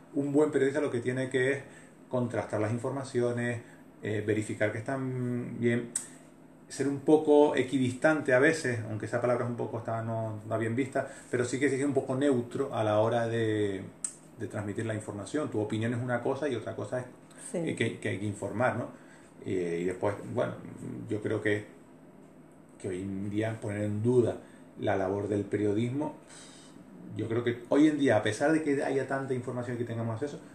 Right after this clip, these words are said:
Speaker 1: muchas veces nos seguimos enterando de muchas cosas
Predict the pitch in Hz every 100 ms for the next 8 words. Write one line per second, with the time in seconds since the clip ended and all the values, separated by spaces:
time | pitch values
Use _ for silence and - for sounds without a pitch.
0 | - 127 139 147 127 110 107 104 110 117
1 | 127 120 113 104 104 104 113 113 - 131
2 | 175